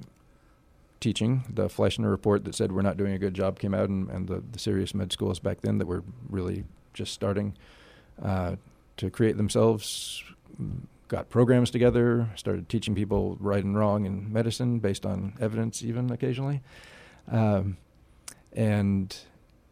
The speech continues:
so that really helped. It, it was actually a new generation of physicians that said, "We're being lazy by prescribing opioids. We need to find other things to, to treat these patients with." Um, again, not un-, unlike today. You know,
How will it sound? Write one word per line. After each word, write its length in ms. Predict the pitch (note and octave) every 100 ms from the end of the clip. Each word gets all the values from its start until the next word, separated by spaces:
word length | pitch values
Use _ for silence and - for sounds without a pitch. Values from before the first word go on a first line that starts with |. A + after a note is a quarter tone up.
| _ _ _ _ _ _ _ _
so 140 | - B2
that 180 | A#2+ A2
really 240 | A#2+ A2+
helped. 220 | G#2+ F#2
It, 120 | G#2 A2+
it 160 | A2+
was 180 | A#2+ A2
actually 400 | A#2 B2 - A2+
a 60 | A2
new 160 | A2
generation 440 | G#2 G#2+ G#2 - G2+
of 80 | -
physicians 480 | G2 A2+ A2+ F#2+
that 100 | -
said, 560 | - G#2+ G2+ F#2+ F#2 - - -
"We're 140 | A2
being 260 | G2+ G2+ G2
lazy 320 | G#2 G2+ G#2
by 140 | F#2+
prescribing 460 | F#2+ G2+ - F#2 F2+
opioids. 540 | G2+ G2 F#2+ F#2 F2+
We 80 | G#2
need 120 | F#2+ F2
to 60 |
find 220 | - F2+
other 140 | F#2 F2+
things 300 | - F2 F2+
to, 320 | - G2 F2 - - -
to 140 | G2 - - - - _ -
treat 160 | G#2
these 140 | F#2+ -
patients 380 | G#2+ - E2+
with." 200 | B1+ - - - - - - - - -
Um, 380 | - F#2 F#2 G2+ - - _ _ _ _ _ _ _ - - - - -
again, 380 | F2+ F#2+ G#2
not 180 | G#2 G2
un-, 260 | G2 G2+ - A2
unlike 300 | G2+ G2+ -
today. 320 | G#2+ A#2+ F#2
You 100 | F#2+
know, 360 | F#2+ F#2 C3+